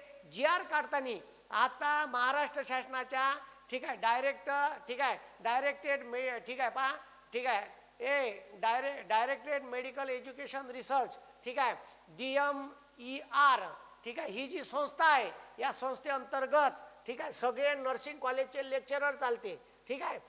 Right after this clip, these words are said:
आणि सुप्रीम कोर्टानं आणि देशाच्या संविधानानं सांगितलेल्या गोष्टीचं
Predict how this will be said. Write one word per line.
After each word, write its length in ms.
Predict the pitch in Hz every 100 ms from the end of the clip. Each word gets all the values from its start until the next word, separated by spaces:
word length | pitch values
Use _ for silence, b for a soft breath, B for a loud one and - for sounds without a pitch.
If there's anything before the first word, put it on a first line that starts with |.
| B -
आणि 300 | 226 277 285
सुप्रीम 440 | 277 233 - 285
कोर्टानं 460 | 277 269 262 269 269
आणि 260 | 277 262 269
देशाच्या 460 | 240 233 262 269
संविधानानं 580 | 247 233 247 254 262 262
सांगितलेल्या 540 | 247 220 240 247 254 262
गोष्टीचं 600 | 226 233 254 294 277